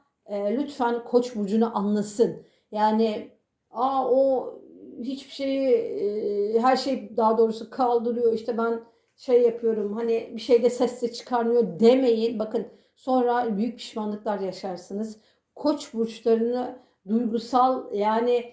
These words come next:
e, el üstünde tutmanız gerekiyor ya. Anlayın daha doğrusu sevgili koçları. Evet, e, inşallah her şey gönlünüzce ol-, ol-, olsun.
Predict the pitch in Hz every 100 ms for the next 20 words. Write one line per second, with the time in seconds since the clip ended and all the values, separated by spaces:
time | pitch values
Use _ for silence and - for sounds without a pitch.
0 | _ _ _ 226 226 214 107 104 101 98
1 | - - - - - - _ _ 262 -
2 | 269 494 - 233 208 214 - 202 202 185
3 | 175 202 196 190 202 196 208 214 - 226
4 | 233 269 262 196 185 175 175 180 175 -
5 | 240 226 202 196 226 240 220 - 202 208
6 | 247 - - _ 285 269 226 - - 214
7 | 262 302 262 262 262 262 254 220 254 269
8 | 269 269 254 247 254 240 240 - 311